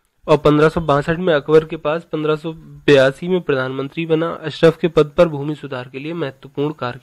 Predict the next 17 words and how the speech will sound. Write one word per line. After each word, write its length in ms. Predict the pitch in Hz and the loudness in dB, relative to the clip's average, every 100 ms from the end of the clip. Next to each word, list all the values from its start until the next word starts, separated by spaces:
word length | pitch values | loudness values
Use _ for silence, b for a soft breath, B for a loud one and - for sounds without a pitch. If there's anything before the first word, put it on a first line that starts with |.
| - | -16
किया। 200 | 120 127 _ b b b b - | -18 -18 _ b b b b 0
तानसेन 440 | 139 165 180 180 | 2 2 0 -2
ग्वालियर 380 | 156 131 135 147 | 2 2 2 0
का 140 | 175 | 0
था, 200 | 165 175 | 0 0
बाद 280 | 175 139 135 | 0 0 0
में 180 | 151 160 | 2 4
मुसलमान 560 | 156 139 131 127 135 151 | 2 -2 -6 -6 -4 -2
बना। 240 | 151 175 - _ _ _ _ - | -2 -4 -10 _ _ _ _ 0
इसे 220 | 151 170 | 4 6
अकबर 280 | 143 147 147 | 6 4 2
ने 220 | 165 180 170 _ _ _ | 2 -2 -6 _ _ _
कंठ 340 | - 165 180 190 | 0 2 2 -2
भरण 460 | 156 139 151 165 | -2 0 2 0
बाणी 340 | 160 131 135 147 | 0 0 0 -2
विलास 380 | 139 127 131 - | -2 -2 -2 -4
कहा। 360 | 120 120 120 | -8 -8 -10